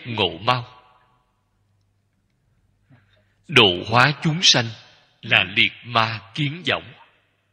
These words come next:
giải chư thúc phược. Phía trước, chúng ta đã từng đọc qua. Dùng sức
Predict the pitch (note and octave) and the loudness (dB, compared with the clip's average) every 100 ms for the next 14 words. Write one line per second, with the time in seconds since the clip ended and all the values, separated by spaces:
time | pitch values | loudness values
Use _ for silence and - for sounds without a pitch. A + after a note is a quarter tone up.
0 | _ _ _ _ - A2+ G#2 E2 G2 - | _ _ _ _ -14 2 4 4 0 -12
1 | - C#3 A#2+ A2 - _ - A3+ - - | 0 0 0 -4 -14 _ 0 0 -2 0
2 | G2 - - - _ _ _ _ _ _ | 0 0 -14 -20 _ _ _ _ _ _
3 | _ _ _ _ _ _ _ _ _ _ | _ _ _ _ _ _ _ _ _ _
4 | _ _ _ _ _ _ _ _ _ _ | _ _ _ _ _ _ _ _ _ _
5 | _ _ _ _ _ - F3 F3 - F#3+ | _ _ _ _ _ -2 4 4 6 2
6 | A#3 - - _ _ _ _ - D#3 F3 | 2 -8 -20 _ _ _ _ 2 2 2
7 | C3 G#2+ G2+ - G2+ - G#2+ E2+ F2+ E2+ | 2 2 -4 0 -2 0 -6 -2 -2 -2
8 | - A#2 G#2 - - _ _ _ _ _ | -2 0 0 -6 -20 _ _ _ _ _
9 | _ _ _ _ _ _ F3 C#3+ C3 B2 | _ _ _ _ _ _ -18 -4 -2 -2
10 | A#2 A2 A#3+ | -2 2 2